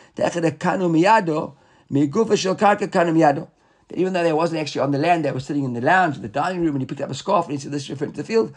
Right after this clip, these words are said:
It's a maaseh kinyan, it applies. The Gemara said, "I don't understand." The chikanu miyado maven, even so. So he did a maaseh kinyan.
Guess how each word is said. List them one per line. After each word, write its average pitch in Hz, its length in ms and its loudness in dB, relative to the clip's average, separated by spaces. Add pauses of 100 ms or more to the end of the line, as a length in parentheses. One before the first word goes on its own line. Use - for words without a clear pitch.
(160)
It's - 100 -12
a 147 40 -2
maaseh 226 420 2
kinyan, 240 300 -2
it 151 60 2
applies. 139 600 -4 (1000)
The - 80 -20
Gemara 127 160 -4
said, 127 140 -2
"I - 20 0
don't 127 120 4
understand." 156 640 2 (440)
The - 100 -10
chikanu 147 340 0
miyado 147 320 0
maven, 165 380 0
even 143 200 2
so. 101 360 0 (120)
So 135 120 -8
he 131 40 -8
did 147 120 -2
a - 20 2
maaseh 147 320 0
kinyan. 120 460 -2